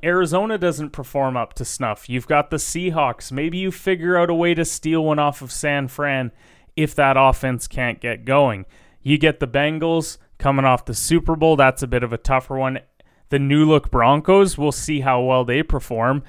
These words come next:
And then the Steelers and Lions, both with not great quarterback situations. And it makes you start to wonder,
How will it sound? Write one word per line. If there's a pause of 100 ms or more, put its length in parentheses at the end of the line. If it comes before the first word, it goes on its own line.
(260)
And
then
the
Steelers
and
Lions,
both (180)
with
not
great
quarterback
situations. (580)
And
it
makes
you
start
to
wonder,